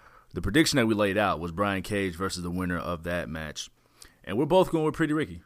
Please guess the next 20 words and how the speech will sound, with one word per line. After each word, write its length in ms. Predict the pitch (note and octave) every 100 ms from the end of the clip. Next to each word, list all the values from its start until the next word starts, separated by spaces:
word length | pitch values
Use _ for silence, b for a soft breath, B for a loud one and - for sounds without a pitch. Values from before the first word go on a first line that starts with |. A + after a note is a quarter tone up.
| _
Pretty 180 | F#3 F3
Ricky 160 | D#3+
Starks, 520 | - F3+ A2+ - - A2
what 120 | G2+
they 80 | F2
call 280 | A#2+ A#2
him. 100 | G#2+
I'm 40 | F#3+
going 180 | D#3+ F#3+
with 80 |
Pretty 200 | - D#3+
Ricky 260 | C3+ E3 B2+
because, 720 | G#2+ - C#3 C3 B2 A#2+ - B B B B B _ _
um, 680 | F#2 A2+ A2+ G2+ F2+ E2 F2 -
coming 260 | - F3 F3
out 100 | C#3
of 40 |
the 120 | G2
Hobbs 420 | F#2+ C3+ F3+ B2+
feud, 480 | - F#2+ E2+ D#2+ F#2